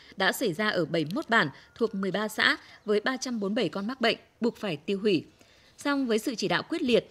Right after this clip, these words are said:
nên thu ngân sách trên địa bàn ước đạt hơn hai trăm năm mươi bảy tỷ đồng, bằng năm mươi tám phẩy bảy phần trăm dự toán Hội đồng Nhân dân tỉnh giao. Công tác phòng chống dịch covid mười chín trên địa bàn không để dịch xâm nhập và lây lan vào địa bàn, xây dựng được các bản nông thôn mới,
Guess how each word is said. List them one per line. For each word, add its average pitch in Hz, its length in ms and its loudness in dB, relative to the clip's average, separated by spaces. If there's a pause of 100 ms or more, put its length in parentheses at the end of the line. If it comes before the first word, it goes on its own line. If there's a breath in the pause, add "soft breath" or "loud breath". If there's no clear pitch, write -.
(140)
nên 220 200 0
thu 240 120 -4
ngân 220 160 0
sách 302 240 -6
trên 240 180 -6
địa 185 100 -6
bàn 165 240 -2
ước 294 160 -2
đạt 196 180 -4
hơn 226 360 -2
hai 254 260 -6
trăm 247 260 -6
năm 226 160 -4
mươi 202 80 0
bảy 151 60 -2
tỷ 156 120 -2
đồng, 165 220 2 (300 loud breath)
bằng 208 220 -2
năm 262 100 -4
mươi 262 80 -4
tám 214 220 -4
phẩy - 140 -6
bảy 165 140 -2
phần 160 180 -4
trăm 208 180 -4
dự 202 220 -4
toán 165 200 -2
Hội 233 160 -4
đồng 170 180 0
Nhân 208 120 -4
dân 214 160 -4
tỉnh 175 200 -4
giao. 214 260 2 (320 loud breath)
Công 294 140 0
tác 339 220 0
phòng 208 200 -2
chống 196 200 -2
dịch 269 120 -4
covid 269 240 -2
mười 240 120 0
chín 190 280 -2
trên 247 180 -4
địa 214 100 -2
bàn 180 240 2 (160 loud breath)
không 254 180 0
để 185 140 2
dịch 165 180 0
xâm 226 260 -4
nhập 208 220 0
và 170 200 -4
lây 214 240 0
lan 214 240 -2
vào 170 100 -4
địa 160 120 -2
bàn, 170 260 2 (240 loud breath)
xây 233 180 2
dựng 196 220 -2
được 180 120 -2
các 254 80 -8
bản 208 320 -2
nông 208 120 -4
thôn 214 220 -6
mới, 196 280 2